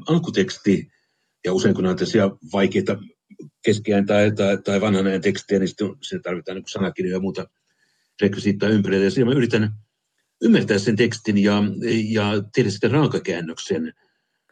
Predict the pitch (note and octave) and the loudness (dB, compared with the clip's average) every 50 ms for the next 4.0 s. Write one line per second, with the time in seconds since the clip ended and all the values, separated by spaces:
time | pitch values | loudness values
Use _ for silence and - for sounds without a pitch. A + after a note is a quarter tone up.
0 | _ _ _ - - - F2+ F2+ F2+ F2+ F2 F2+ F2 - - - - G#2+ G#2 - | _ _ _ -12 -8 -6 -4 -4 -2 -2 -2 -2 -4 -4 -4 -2 -2 -2 0 0
1 | A#2 G2 G#2 G2 - - C3+ A#2+ A#2 G#2+ - G2 F2+ F#2 F2+ F2+ F2 F2+ F#2 F#2 | 0 0 0 -2 -4 0 0 2 2 0 -2 -4 -2 -2 -2 -2 -4 -4 -4 -2
2 | F#2 F#2+ G2+ F#2+ - - A2+ - _ - D#3 D3 E3+ F#3 A#3+ C4+ C4+ - - - | -2 -2 -4 -4 -8 -16 -20 -14 _ -4 -2 0 0 2 2 2 0 0 0 0
3 | B2+ A#2 A2+ - - C3+ C3 B2+ - - G#3 G#3 D3+ G#2 - E2+ D#2+ D#2+ - | 0 0 0 -2 -2 -2 -2 -2 0 0 0 0 0 0 -2 -6 -6 -8 -8